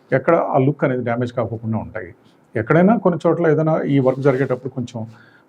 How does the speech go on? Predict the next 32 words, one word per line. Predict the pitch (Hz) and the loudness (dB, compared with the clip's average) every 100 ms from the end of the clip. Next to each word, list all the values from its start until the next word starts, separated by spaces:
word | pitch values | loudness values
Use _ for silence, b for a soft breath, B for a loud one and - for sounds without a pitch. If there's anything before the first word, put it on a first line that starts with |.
| - | -2
by | 120 120 | 0 0
mistake | - 120 117 | 0 -4 0
ఏదైనా | 117 120 | -2 0
by | 117 110 | 0 0
any | 113 | -2
chance | 113 113 110 | -4 -6 -4
ఏదైనా | 110 113 | -4 -4
ప్రాబ్లం | 113 110 117 117 | -2 -2 -2 -6
కనుక | 107 - | -8 -10
అయినట్లయితే | 101 110 123 123 247 - b b b - | -10 -6 -2 0 -2 -8 b b b 2
అలాంటి | 147 160 | 2 4
వాటిని | 135 120 104 | 2 2 -2
మనం | - | -6
తర్వాత | 104 113 117 113 110 95 _ b b - | -2 0 0 0 -4 -4 _ b b -8
కొంచెం | 123 123 | -6 -4
టచ్అప్ | 120 117 123 123 | -4 -2 -4 -4
వర్క్ | 101 - | -8 -8
చేసుకోవటం | 110 - 104 113 | -10 -8 -8 -4
ద్వారా | 107 156 330 _ _ _ 139 | -2 -2 -2 _ _ _ 0
అవి | 143 | 2
మళ్ళీ | 151 117 143 | 2 0 0
మనకి | 113 117 113 180 | 0 -2 -2 -8
కొత్తగా | - 117 135 117 | -4 -2 0 0
కనిపించేటట్లుగా | 110 101 104 107 104 101 123 302 - _ _ - | -2 -6 -10 -10 -10 -6 -4 -4 -8 _ _ -4
చేసుకునేటువంటి | 131 - 110 104 101 101 | -4 -2 -6 -6 -6 -8
అవకాశం | 98 127 - 202 | -4 -4 -2 -6
ఉంటుంది. | 135 92 107 - b b b - | -6 -8 -16 -20 b b b 0
ఇందులో | 147 180 | 4 6
ప్రధానంగా | 147 127 131 123 113 92 - _ _ - | 4 2 2 0 -2 -4 -8 _ _ 0
ఫాల్ | 139 165 | 4 4
సీలింగ్ | - 151 131 | 4 2 2
వర్క్‌లో | 113 113 143 220 | -2 -2 -2 -2